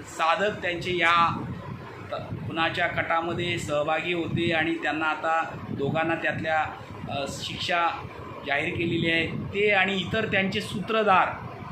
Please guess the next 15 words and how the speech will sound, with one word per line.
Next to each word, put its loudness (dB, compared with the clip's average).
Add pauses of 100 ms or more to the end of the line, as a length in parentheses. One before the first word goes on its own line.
(440)
म्हणजे -2
डॉक्टर 0
जयंत 2
आठवले 2
जे 0
सनातनचे 0
संस्थापक -2
आहेत 4 (340)
आणि 2
गेल्या 0
काही 2
वर्षांपासून -2
ते 0 (340)
गायब 4
आहेत 4